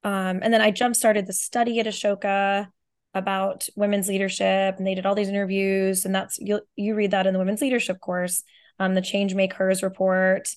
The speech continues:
And a lot of those women were women that came to this convening I did in Italy of fifteen women social entrepreneurs to understand systems change and leadership better. And, you know, the report I wrote from that event in Bellagio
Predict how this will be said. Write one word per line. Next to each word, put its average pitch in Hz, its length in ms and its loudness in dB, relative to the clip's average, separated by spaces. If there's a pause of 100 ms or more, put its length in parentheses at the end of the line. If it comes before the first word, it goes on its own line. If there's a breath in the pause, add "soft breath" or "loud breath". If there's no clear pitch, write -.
(340 soft breath)
And 185 180 -2
a 196 60 2
lot 196 100 6
of 208 80 2
those 190 160 2
women 190 240 0
were 185 100 0
women 190 280 0
that 190 180 -6
came 190 280 -2
to 196 80 -8
this 185 240 -2
convening 190 560 0
I 185 80 0
did 185 140 -2
in 190 80 -2
Italy 220 500 4
of 175 180 -4
fifteen 185 360 -8
women 185 220 -4
social - 280 -8
entrepreneurs 247 800 0
to - 140 -14
understand 185 460 -4
systems 185 380 -4
change 185 200 -6
and 190 120 -2
leadership 277 420 0
better. 254 480 2 (460 loud breath)
And, 190 480 -4 (540)
you 190 160 -6
know, 185 140 -2
the 185 420 0 (200)
report 208 400 0
I 196 80 4
wrote 196 260 0
from 196 280 -4
that 185 260 -4 (580)
event 196 280 2
in 185 140 0
Bellagio 185 840 0